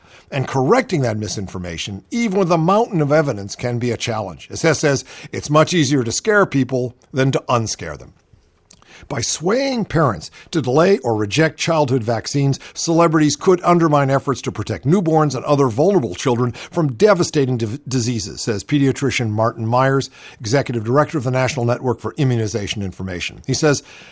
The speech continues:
"I worry about these celebrities who confuse people. I, I don't think they know how much damage they can cause." In her book, Mother Warriors, McCarthy, who declined to be interviewed for this story, says she learned about autism from, now get this,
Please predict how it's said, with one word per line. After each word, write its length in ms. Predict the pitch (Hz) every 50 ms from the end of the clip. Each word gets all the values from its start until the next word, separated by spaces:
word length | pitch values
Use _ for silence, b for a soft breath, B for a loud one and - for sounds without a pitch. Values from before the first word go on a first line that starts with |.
| B B B B B -
"I 200 | - 190 233 196
worry 720 | 143 123 131 151 196 240 220 143 92 67 65 98 110 107
about 300 | 107 95 107 92 87 -
these 160 | - 92 85 -
celebrities 540 | - 92 85 90 85 80 92 87 85 -
who 60 | - 117
confuse 640 | - 113 110 - - - 151 196 220 214 196 -
people. 380 | - - 101 76 - - 64 65
I, 120 | 80 - B B B B B -
I 220 | - - - 190
don't 240 | 175 175 151 139 120
think 280 | - - 135 131 120 -
they 140 | 123 113 113
know 220 | 117 117 117 110
how 220 | - - 127 135
much 380 | 139 127 131 127 - - 71 69 -
damage 520 | 117 117 143 196 190 120 95 98 113 104
they 140 | 101 110 117
can 220 | - 139 131 123
cause." 560 | - 147 180 220 196 117 - - - - - - _ _ _ B B B B B B B
In 200 | - 175 170 170
her 160 | 139 151 147 127
book, 280 | 131 165 156 - - - b -
Mother 420 | - 87 107 139 135 143 135 131
Warriors, 640 | 120 123 151 170 151 117 92 76 69 92 110 - -
McCarthy, 520 | 95 98 - 143 160 170 143 - 107 107
who 140 | 104 - 139
declined 520 | 85 95 - - - 135 143 170 202 196
to 40 | 165
be 140 | 127 120 143
interviewed 560 | 180 175 143 98 101 95 76 110 143 143 -
for 300 | - - - - - 135
this 160 | 120 120 110
story, 320 | - - 131 113 117 131 127
says 280 | - - 151 143 139 - B B
she 300 | B - - - 185 160
learned 280 | 147 160 208 240 240 202
about 220 | 160 143 127 127
autism 580 | - 151 160 165 156 - 170 160 123 156 143 131
from, 360 | - 147 139 139 139 139 135
now 160 | - 95 95
get 240 | 92 120 143 143 143
this, 420 | 170 156 143 151 151 - - -